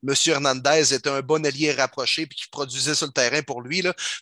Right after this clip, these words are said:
sais à quel point, genre, t'es, t'es, t'as pas de morale, toi, de camoufler un meurtre pour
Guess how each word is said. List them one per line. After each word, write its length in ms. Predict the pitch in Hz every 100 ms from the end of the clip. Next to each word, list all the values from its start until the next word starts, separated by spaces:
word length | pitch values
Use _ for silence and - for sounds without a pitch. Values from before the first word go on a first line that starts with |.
| -
sais 80 | 143
à 60 |
quel 240 | 135 131 120
point, 280 | 143 151
genre, 320 | 131 131 135 127
t'es, 220 | 117 90
t'es, 160 | 123
t'as 180 | 117 127
pas 180 | - 139
de 60 | 135
morale, 520 | 123 113 135 143 117
toi, 180 | 139 139
de 120 | 127
camoufler 560 | - 139 139 127 - 151
un 120 | 131
meurtre 340 | 131 156 185
pour 220 | - 135